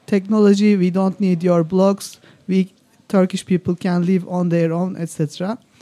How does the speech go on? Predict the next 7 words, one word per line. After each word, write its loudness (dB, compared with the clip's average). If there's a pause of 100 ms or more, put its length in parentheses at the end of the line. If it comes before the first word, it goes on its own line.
(400)
Uh, -2 (500)
and 0
it -4
was 4
also, 2 (420)
uh, -2 (280)
used, 2